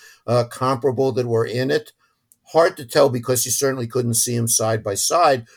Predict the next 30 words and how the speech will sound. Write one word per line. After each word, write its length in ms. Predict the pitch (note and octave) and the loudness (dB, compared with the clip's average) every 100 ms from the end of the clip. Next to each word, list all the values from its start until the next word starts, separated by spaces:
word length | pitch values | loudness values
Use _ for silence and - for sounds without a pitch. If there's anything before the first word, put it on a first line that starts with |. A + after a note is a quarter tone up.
| _ | _
but 120 | - F3+ | 2 2
it 120 | G3+ | 4
was 200 | F#3 B2+ | 2 4
very 280 | D#3+ D#3+ D3+ | 4 4 2
impressive. 680 | A#2+ - C#3 C3 A#2+ - - _ _ _ _ _ | -2 -4 0 2 0 -6 -16 _ _ _ _ _
So, 640 | - - C#3 C#3 C3+ C3 - | 2 4 6 6 6 2 0
you 140 | E3 | -2
know, 300 | C#3+ B2 A#2 _ _ | 2 0 -2 _ _
that's 300 | A#2 C#3 D3+ | 0 2 2
part 320 | - - E3 | -4 2 2
of 100 | D#3+ | 2
the 80 | B2+ | -2
market 640 | C3 C3+ F3 G#3+ D3 B2+ - | -2 0 2 2 0 -2 -2
that 200 | C#3+ A#2 | -2 0
we're 240 | C3 C#3 | 0 2
in. 340 | G#3+ D#3+ - - _ _ _ | 2 -2 -6 -18 _ _ _
So 340 | - - C3+ C3 | -2 2 4 4
I'm 140 | C3 | 0
sure 340 | A#2+ C#3+ D3 | -2 2 4
that 220 | D3 C3+ A#2 | 4 0 0
that 240 | C3 A#2+ | 0 2
will, 400 | A#2+ C3+ C#3+ C3+ | 2 2 2 0
uh, 300 | G#2+ A2+ A#2+ - - - | 0 0 -2 -6 -20 -18
find 400 | - A#2+ C3 B2+ | -6 -2 0 0
a 80 | |
home 320 | C3 C3+ C#3+ A2+ | -2 -2 -2 -4
in, 180 | A2+ - | -6 -8
in 160 | A2 | -6
the 60 | A2 | -4
market. 420 | A2+ B2+ A#2+ | -4 -4 -8